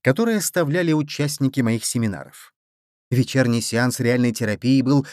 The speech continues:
просто невероятным. Не конференция, а бомба.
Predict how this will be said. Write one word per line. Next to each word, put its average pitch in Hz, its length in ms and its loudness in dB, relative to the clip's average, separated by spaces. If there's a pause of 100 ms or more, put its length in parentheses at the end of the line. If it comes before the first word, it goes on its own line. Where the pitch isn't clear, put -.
просто 147 440 0
невероятным. 139 640 -2 (540)
Не 123 180 2
конференция, 120 920 0
а 123 160 -4
бомба. 107 480 -4